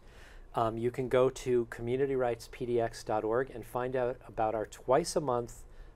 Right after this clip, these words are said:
introductory two-hour orientation workshops, which is how we ask you to start in your involvement with us. Once you go to an orientation workshop, you're welcome to join our group, which meets weekly.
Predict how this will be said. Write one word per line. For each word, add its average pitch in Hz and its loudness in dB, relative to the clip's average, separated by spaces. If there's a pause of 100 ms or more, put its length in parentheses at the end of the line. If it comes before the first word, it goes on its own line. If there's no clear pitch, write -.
(120)
introductory 135 0
two-hour 120 4
orientation 120 -2
workshops, 131 2 (520)
which 123 -4
is 123 -2
how 123 4
we 123 6
ask 120 2
you 127 -4
to 117 -2
start - 6
in 110 -4
your 110 -2
involvement 101 -2
with 101 -2
us. 151 0
Once 127 -2
you 147 0
go 139 2
to 127 4
an 117 -2
orientation 117 -4
workshop, 107 -4
you're 110 -6
welcome 113 -2
to 107 -4 (480)
join 120 0
our 110 2
group, 117 4
which - -6
meets 101 -8
weekly. 160 0